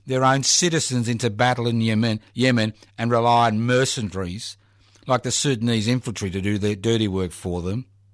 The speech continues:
or mercenaries to fly their planes, or the Emirates, who are again too soft to do any fighting, but again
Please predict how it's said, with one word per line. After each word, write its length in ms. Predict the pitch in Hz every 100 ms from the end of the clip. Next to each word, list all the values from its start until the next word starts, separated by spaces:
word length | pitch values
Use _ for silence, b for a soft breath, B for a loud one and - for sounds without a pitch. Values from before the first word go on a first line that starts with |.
| _ b b b
or 140 | 120
mercenaries 640 | 123 127 127 123 101 101 -
to 100 | 107
fly 320 | - 107 101
their 160 | 95
planes, 800 | 92 107 107 98 87 101 - - - _ _ _ b b b b b b -
or 120 | 139
the 120 | 139
Emirates, 600 | 156 165 120 120 - -
who 120 | 135
are 60 | 135
again 280 | 135 139 131
too 240 | 160 143
soft 680 | - - - 185 139 - -
to 100 | 117
do 160 | 110
any 160 | 107 104
fighting, 680 | - 113 113 113 90 82 107 b b b b b
but 140 | 117
again 520 | 117 113 123 120 92